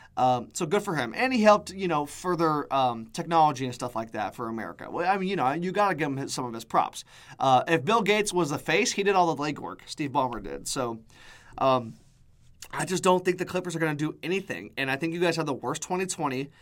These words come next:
of anyone that I can remember. And I don't actually mean that, but that's just for the podcast's sake and just sports-wise sake. Uh, and I would say the forty-niners, but the Niners had their injuries. They've gotten knocked down. Their dick's in the dirt.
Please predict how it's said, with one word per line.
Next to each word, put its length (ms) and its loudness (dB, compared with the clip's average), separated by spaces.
of 180 0
anyone 380 4
that 100 2
I 140 8
can 140 -2
remember. 400 -8
And 100 -2
I 80 6
don't 160 8
actually 400 4
mean 260 2
that, 260 4
but 80 -4
that's 200 2
just 180 -2
for 80 -4
the 80 -4
podcast's 500 2
sake 260 -2
and 80 -8
just 140 -6
sports-wise 580 2
sake. 380 4
Uh, 440 8
and 140 0
I 100 10
would 220 2
say 160 4
the 80 -2
forty-niners, 720 0
but 120 -2
the 80 -2
Niners 400 4
had 220 6
their 100 -2
injuries. 680 4
They've 140 2
gotten 260 8
knocked 240 6
down. 320 6
Their 120 2
dick's 280 0
in 80 -6
the 100 -2
dirt. 320 0